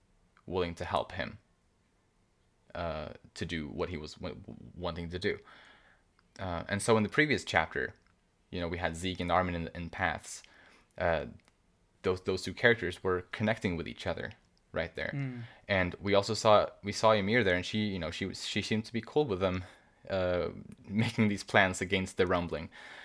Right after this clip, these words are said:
Speaker 1: Uh,
Speaker 2: Mm-hmm.
Speaker 1: you know, she, she didn't intervene. And I think that, that, that would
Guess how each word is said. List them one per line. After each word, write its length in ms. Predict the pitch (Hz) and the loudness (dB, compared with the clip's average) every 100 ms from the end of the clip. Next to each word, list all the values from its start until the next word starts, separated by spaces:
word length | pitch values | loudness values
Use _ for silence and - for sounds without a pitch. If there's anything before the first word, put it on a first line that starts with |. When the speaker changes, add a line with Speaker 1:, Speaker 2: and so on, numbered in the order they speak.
| - - - 92 | -20 -20 -4 2
Speaker 1:
Uh, 140 | 92 | 4
Speaker 2:
Mm-hmm. 100 | 73 | 4
Speaker 1:
you 60 | 92 | 2
know, 100 | 76 | 0
she, 160 | 117 | 0
she 140 | - 110 | 0 2
didn't 380 | 113 107 - - | 2 2 -2 -4
intervene. 500 | 107 98 101 104 82 - - - - - _ _ - | -2 2 2 0 -4 -10 -20 -20 -20 -20 _ _ 2
And 240 | 104 101 | 4 6
I 80 | 117 | 2
think 420 | 113 139 127 - - | 4 4 2 -4 -2
that, 240 | 110 92 | 2 6
that, 240 | 110 107 104 | 6 6 6
that 140 | 104 | 4
would 160 | 110 | 4